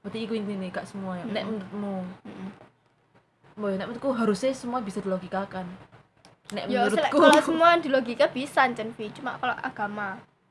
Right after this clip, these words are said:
Speaker 1: Iya, agama maksudku. Harusnya semua bisa dilogikakan. Cuma kita belum sampai atau ada sesuatu yang di, kayak Allah menutupi. Tapi sebenarnya bisa dilogika.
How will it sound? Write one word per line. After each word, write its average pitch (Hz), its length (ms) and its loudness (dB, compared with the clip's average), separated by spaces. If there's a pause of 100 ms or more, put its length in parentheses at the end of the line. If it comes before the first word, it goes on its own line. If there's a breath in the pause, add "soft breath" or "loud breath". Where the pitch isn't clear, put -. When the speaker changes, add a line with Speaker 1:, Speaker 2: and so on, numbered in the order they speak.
(380)
Speaker 1:
Iya, 330 240 10
agama 269 340 4
maksudku. 269 380 -4 (320)
Harusnya 220 240 -2
semua 269 200 -4
bisa 208 140 -2
dilogikakan. 196 680 -4
Cuma 233 280 -6 (920)
kita 262 220 4
belum 220 200 4
sampai 202 520 2
atau 226 240 -4
ada 226 300 -6
sesuatu 233 420 -6
yang 254 140 -8
di, 220 100 -12 (140)
kayak 233 180 -6 (260)
Allah 233 220 -2
menutupi. 220 560 -4
Tapi 269 160 -8
sebenarnya 220 240 -6
bisa 214 120 -6
dilogika. 185 440 -6